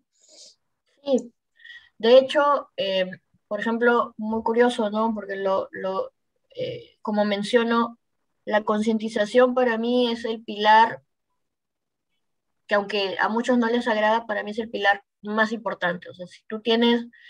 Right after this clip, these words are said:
al personal debidamente concientizado, este,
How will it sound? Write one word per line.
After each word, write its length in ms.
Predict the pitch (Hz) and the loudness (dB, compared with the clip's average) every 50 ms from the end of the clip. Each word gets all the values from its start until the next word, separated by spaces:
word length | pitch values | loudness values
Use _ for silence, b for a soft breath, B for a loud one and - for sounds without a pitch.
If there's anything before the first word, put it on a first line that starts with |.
| B B B B B B B B | B B B B B B B B
al 180 | - 185 185 185 | -4 -4 -4 -2
personal 640 | - 185 185 - 202 190 196 196 196 196 196 202 196 | -4 -6 -6 -4 -6 -4 0 2 2 2 2 0 -2
debidamente 680 | 185 185 190 196 202 208 208 208 202 208 208 220 208 | -4 -4 -2 0 2 2 2 2 -2 -4 -6 -8 -6
concientizado, 1080 | - 214 208 202 190 190 180 180 170 165 - - 185 185 185 185 185 190 202 440 - - _ _ _ _ _ _ _ _ _ _ _ _ _ _ _ _ - - - - _ _ _ | -6 -6 -6 -6 -6 -8 -8 -8 -8 -10 -4 2 6 6 6 6 4 2 0 -2 -4 -6 _ _ _ _ _ _ _ _ _ _ _ _ _ _ _ _ -20 -20 -20 -20 _ _ _
este, 920 | - 196 185 180 185 - - _ - 180 175 170 170 170 170 165 170 - | -4 -4 -4 -6 -8 -14 -18 _ -2 -2 0 2 2 2 2 2 0 -4